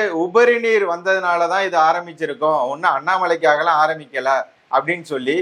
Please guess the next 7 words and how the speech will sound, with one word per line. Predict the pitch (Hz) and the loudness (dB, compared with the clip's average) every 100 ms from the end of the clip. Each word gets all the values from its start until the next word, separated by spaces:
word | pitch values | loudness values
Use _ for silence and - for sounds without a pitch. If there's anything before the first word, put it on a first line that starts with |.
| - | 0
அத்திக்கடவு | 147 160 269 254 233 220 214 | 0 2 2 4 4 6 4
அவிநாசி | 196 180 208 208 196 190 | 4 2 0 -2 -2 -6
திட்டத்தை | 185 170 165 165 | -4 -2 0 0
பற்றி | 147 143 156 185 196 | -2 -6 -2 0 2
திமுக | - 202 202 175 | 2 2 4 2
அமைச்சரவையில் | 160 175 185 165 160 160 147 | 2 0 2 2 4 2 0
உள்ள | 135 | 0